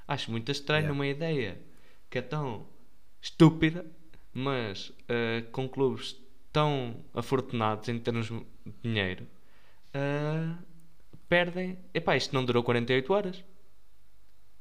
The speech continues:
Speaker 2: Não, não, não.
Speaker 1: Perdem,
Speaker 2: Foi ontem e hoje já.
Speaker 1: perdem assim a ideia em quarenta e oito horas. Então, mas que raio de plano é que eles tinham?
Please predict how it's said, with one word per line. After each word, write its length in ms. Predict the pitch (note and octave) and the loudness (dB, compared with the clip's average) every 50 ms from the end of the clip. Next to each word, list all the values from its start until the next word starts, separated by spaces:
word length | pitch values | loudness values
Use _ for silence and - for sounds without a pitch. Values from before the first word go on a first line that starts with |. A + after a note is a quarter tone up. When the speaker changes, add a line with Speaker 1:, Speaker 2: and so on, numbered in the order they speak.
| - - - - - | -12 -12 -10 -8 2
Speaker 2:
Não, 160 | A2+ A#2 B2+ | 4 6 6
não, 160 | B2+ A2 G#2+ A2 | 6 4 0 -2
não. 120 | G#2 G2 | -2 2
Speaker 1:
Perdem, 580 | - E3 E3 E3 F3 F3 F3 F3 F3+ - - - | 4 4 4 4 0 -2 -2 -4 -4 -6 -6 -4
Speaker 2:
Foi 180 | - G2+ G2 G2+ | 0 4 6 6
ontem 300 | G#2+ A#2 B2 - B2 B2+ | 6 6 4 -2 -6 -6
e 220 | A#2 G#2 G2+ G2 | -6 -6 -6 -6
hoje 160 | F#2+ F#2 G2 - | -6 -6 -6 -8
já. 120 | F#2 F#2 | -8 2
Speaker 1:
perdem 360 | F#2 F#3 F3 F3 E3+ F3+ F3+ | 4 4 4 4 4 2 0
assim 380 | F3+ F3 F3+ - F3 F3 F3+ F#3 | 0 -2 0 0 2 2 4 4
a 60 | F#3 | 4
ideia 340 | F3 E3+ E3+ E3+ E3+ F#3 F#3 | 4 2 4 4 4 4 4
em 60 | F#3 | 2
quarenta 340 | F#3 - F#3 F#3 F#3 F#3 F#3 | 2 2 2 2 2 2 2
e 40 | F3+ | 2
oito 200 | F#3 G3 F#3+ A#3+ | 2 2 2 0
horas. 320 | A3 G#3 G#3 G3+ G3 G3 | 0 0 0 -2 -4 -4
Então, 220 | - F3+ - A#3 A#3 | -6 -6 -4 -4 -4
mas 320 | G#3 F3+ F3 E3+ E3 - | -2 -2 -2 -2 -4 -6
que 120 | - - - | -8 -8 2
raio 160 | - E3 D#3+ D#3 | 4 4 4 4
de 60 | D#3+ | 2
plano 240 | - D3+ D3 C#3 C#3 | 2 2 4 4 2
é 40 | |
que 100 | C3+ - | 2 2
eles 160 | C3 A#2 - - | 0 0 0 -2
tinham? 360 | - A2 G2 F#2+ F#2+ F2+ | -4 -4 -2 -2 -4 -6